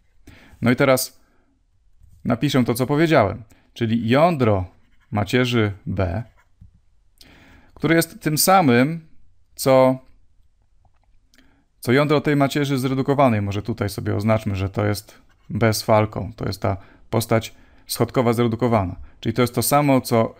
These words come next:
jądro tej macierzy zredukowanej. Jest równe podprzestrzeni rozpiętej na tych trzech wektorach V jeden,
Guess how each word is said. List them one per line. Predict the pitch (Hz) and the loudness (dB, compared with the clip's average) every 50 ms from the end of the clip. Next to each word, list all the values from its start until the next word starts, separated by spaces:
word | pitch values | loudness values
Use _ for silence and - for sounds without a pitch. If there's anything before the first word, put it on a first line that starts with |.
| - | -4
jądro | - 117 127 139 139 127 120 117 | 0 2 2 2 2 2 0 0
tej | 117 117 113 | 0 0 0
macierzy | 110 110 107 - 123 120 117 107 110 107 104 92 - _ _ _ _ _ _ _ _ _ - | 2 0 0 0 0 0 0 0 -2 -2 -4 -4 -8 _ _ _ _ _ _ _ _ _ -10
zredukowanej. | 90 98 110 120 127 117 117 - 131 113 107 98 87 87 90 107 127 156 160 - _ _ _ _ _ - _ _ _ _ - | -6 -2 0 2 2 2 0 0 0 0 0 0 -2 -2 -4 -4 -4 -6 -8 -12 _ _ _ _ _ -20 _ _ _ _ -4
Jest | 127 131 127 - - - - | -2 -2 -2 -4 -6 -10 -6
równe | 127 127 147 185 202 190 151 123 113 104 104 104 120 143 160 156 _ _ _ _ _ _ _ _ - - - - - - - _ _ _ _ _ _ _ _ _ _ _ _ _ _ _ _ _ _ - - - - - - - _ _ _ _ _ _ _ _ _ _ _ | -2 2 4 6 6 6 4 4 2 2 2 2 2 0 0 -6 _ _ _ _ _ _ _ _ -20 -20 -20 -20 -20 -20 -20 _ _ _ _ _ _ _ _ _ _ _ _ _ _ _ _ _ _ -20 -20 -20 -20 -20 -20 -20 _ _ _ _ _ _ _ _ _ _ _
podprzestrzeni | - 135 143 - - - - 143 143 - - - - 180 170 147 117 110 117 - - - - | -2 -2 -2 -2 -4 -6 -4 -4 -4 -4 -6 -4 -2 0 2 2 2 2 2 0 -2 -6 -4
rozpiętej | 127 120 127 131 - - - - 147 165 185 175 147 117 - 117 113 123 139 | 0 0 0 0 0 -4 -4 -2 0 0 0 0 -2 -4 -2 -2 -2 0 0
na | 135 131 127 | 2 0 0
tych | - - 123 - | 0 -2 -6 -6
trzech | - - - 151 151 139 | -8 -6 -4 -2 -2 -2
wektorach | 131 139 143 - - 143 131 117 107 87 85 - | -2 -2 -4 -2 0 0 2 2 0 -2 -6 -10
V | - - 101 101 110 | -8 -6 -4 -2 0
jeden, | 123 139 143 131 143 143 143 143 147 143 | 0 0 0 2 2 0 0 0 -2 -6